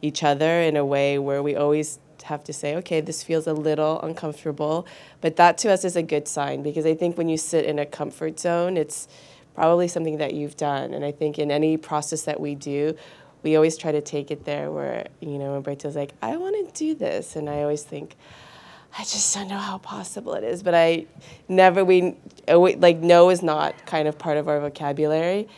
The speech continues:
I always say, "Okay," I was like, "Let me go see what's possible." And I go into a different room and freak out with ten other people. We come back and we always think, "Okay, how do we do this? How are we gonna make this happen?" Because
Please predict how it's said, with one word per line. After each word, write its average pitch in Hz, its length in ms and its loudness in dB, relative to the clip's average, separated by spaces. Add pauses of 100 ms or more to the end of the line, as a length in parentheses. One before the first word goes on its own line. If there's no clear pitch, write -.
(360)
I 160 160 2
always 160 200 2
say, 165 140 0
"Okay," 202 460 0
I 180 40 2
was 175 140 -2
like, 165 220 -2
"Let 165 200 -2
me 180 240 -4
go 170 120 -2
see 165 280 -6
what's 156 280 -6
possible." 151 560 -2
And 147 320 -4
I 143 340 -6
go 147 160 -2
into 147 200 -4
a - 20 -2
different 143 380 -6
room 139 280 -4
and 139 140 -6 (280)
freak 165 300 -4
out 156 140 2
with 156 100 0
ten 160 180 -4
other 151 160 0
people. 156 280 -2
We 151 100 2
come 175 260 -2
back 185 280 4
and 170 80 4
we 170 160 4
always 175 240 8
think, 170 240 2
"Okay, 180 180 0
how 190 220 2
do 190 100 0
we 190 140 0
do 160 160 0
this? 143 160 -2
How 156 140 0
are 156 40 4
we 160 80 4
gonna 156 160 -2
make 147 220 -4
this 143 140 -6
happen?" 139 300 -4
Because 147 380 -2